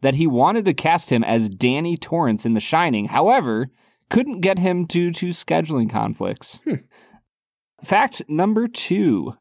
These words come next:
Speaker 1: Richard Dreyfuss, uh, was approached by the producers to audition for the part of, uh, Roy Neal, or Neary, sorry. Uh, but he was uninterested after reading the script. He had to be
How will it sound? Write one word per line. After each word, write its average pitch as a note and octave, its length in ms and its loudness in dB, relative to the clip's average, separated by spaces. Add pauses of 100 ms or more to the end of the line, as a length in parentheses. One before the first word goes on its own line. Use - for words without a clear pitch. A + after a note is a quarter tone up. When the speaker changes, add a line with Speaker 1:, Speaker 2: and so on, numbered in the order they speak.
(100)
Speaker 1:
Richard F#3 560 2
Dreyfuss, D3 840 0 (520)
uh, B2 320 6
was C#3 200 4
approached F3+ 580 0
by C#3 160 4
the C3 80 4
producers A2+ 1000 0
to B2 440 4
audition B2 500 2
for A#2+ 140 0
the A2 100 0
part A#2 420 -2
of, G#2+ 420 -2
uh, G#2 840 -6
Roy A#2+ 440 2
Neal, A#2 560 2 (280)
or A#2 160 0
Neary, E3+ 580 2
sorry. D3 440 -4 (640)
Uh, C3 220 4
but C3+ 180 2
he F3+ 140 4
was A3+ 260 4
uninterested F3 640 2
after C3 260 2
reading C#3 240 2
the A#2 60 2
script. C3+ 480 0 (320)
He F#3 220 2
had G#3+ 180 2
to G3 60 2
be D#3 440 2